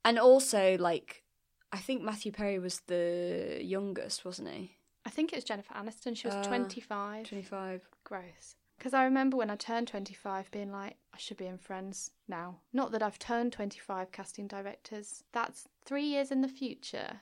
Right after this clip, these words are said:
Speaker 2: Courtney Cox was the oldest.
Speaker 1: Matt Perry was twenty-five. Twenty-five.
Speaker 2: Twenty-five.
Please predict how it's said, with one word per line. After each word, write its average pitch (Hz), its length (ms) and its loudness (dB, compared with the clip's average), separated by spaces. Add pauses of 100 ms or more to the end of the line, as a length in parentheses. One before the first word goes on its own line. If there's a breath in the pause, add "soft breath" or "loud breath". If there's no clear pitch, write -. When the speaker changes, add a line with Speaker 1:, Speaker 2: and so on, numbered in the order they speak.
Speaker 2:
Courtney 196 320 2
Cox - 680 0 (140)
was 202 280 -4
the - 260 -6
oldest. 214 160 4
Speaker 1:
Matt 190 160 6
Perry 190 240 6
was 185 140 0
twenty-five. 170 1080 -2 (640)
Twenty-five. - 680 -14
Speaker 2:
Twenty-five. 196 760 -10